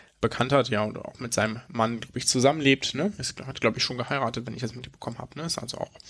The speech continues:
offen homosexuell. Ne? Und dem-, dementsprechend betrifft ihn das natürlich auch nochmal, äh, persönlich. So, jetzt gibt es gegen, äh, gegen den, den Plan des Verbots inhaltlich gar nichts zu sagen. Finde ich pr-,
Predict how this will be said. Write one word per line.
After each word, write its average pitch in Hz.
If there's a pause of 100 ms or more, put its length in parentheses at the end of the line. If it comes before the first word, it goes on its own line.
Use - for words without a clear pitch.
(220)
offen -
homosexuell. - (160)
Ne? 180
Und 165
dem-, 113
dementsprechend 117
betrifft -
ihn 113
das 107
natürlich -
auch 117
nochmal, - (560)
äh, 110
persönlich. 117 (280)
So, - (500)
jetzt -
gibt -
es 175
gegen, 139 (360)
äh, -
gegen -
den, -
den -
Plan 175
des 147
Verbots 127
inhaltlich 123
gar 113
nichts 107
zu -
sagen. 156 (200)
Finde 117
ich -
pr-, -